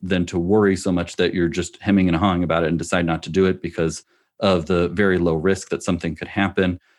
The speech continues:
So at the end of the day, it's not something to lo-, lose sleep over. If you decide, "I just can't handle doing this in the high chair, I'm too worried,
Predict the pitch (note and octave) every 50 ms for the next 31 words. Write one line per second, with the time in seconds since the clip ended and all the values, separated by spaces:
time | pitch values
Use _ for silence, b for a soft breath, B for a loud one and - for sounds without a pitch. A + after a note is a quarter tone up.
0 | _ - - - - C3 G#2 F2 - - G2+ - - - A2+ G2+ F2+ E2+ D#2+ G2+
1 | G2 F2+ D#2+ D2+ D2 D2 - _ - F2+ - - G#2 F#2+ F#2 - F#2 E2 E2+ D#2+
2 | D#2+ E2+ E2+ E2 - _ - - F#2 F#2 G2 F2+ E2 - - - G2+ F#2+ E2+ D#2
3 | D2+ D2+ D2 D#2+ D#2+ D#2 D2+ - _ _ _ - - G2+ G2 F2+ E2+ E2+ - F#2
4 | E2+ E2+ E2 E2 - _ _ _ _ - - F#2 F2 F2 F2 - - F#2 F2 D#2+
5 | F2+ F2+ E2+ E2 F2 E2+ F2 - - - G2 F2+ F#2 F#2 F2 E2+ - G2 F#2 E2
6 | F#2 F2+ F2 E2+ - F#2+ E2+ E2+ F2 C#2+ E2+ E2 - - A2 G2 F#2 F#2 F2 F2
7 | E2+ E2 E2 E2 -